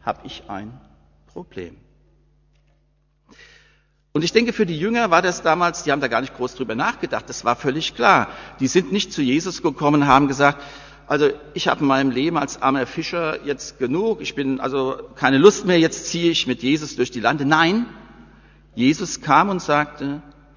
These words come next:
„Folge mir nach.“ Und dann gab's da nichts mehr zu wählen, da gab's auch überhaupt nichts mehr zu diskutieren.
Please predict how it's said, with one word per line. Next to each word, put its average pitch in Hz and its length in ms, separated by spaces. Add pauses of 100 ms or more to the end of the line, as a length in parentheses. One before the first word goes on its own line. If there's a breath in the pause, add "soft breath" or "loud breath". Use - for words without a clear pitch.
(180)
„Folge 139 760 (420)
mir 101 520 (400)
nach.“ 71 440 (1500)
Und 123 120
dann 147 160
gab's 151 280
da 147 80
nichts 143 300
mehr 117 120
zu 113 220
wählen, 180 200
da 110 80
gab's 113 260
auch 123 80
überhaupt 113 300
nichts 113 200
mehr 113 140
zu - 100
diskutieren. 120 720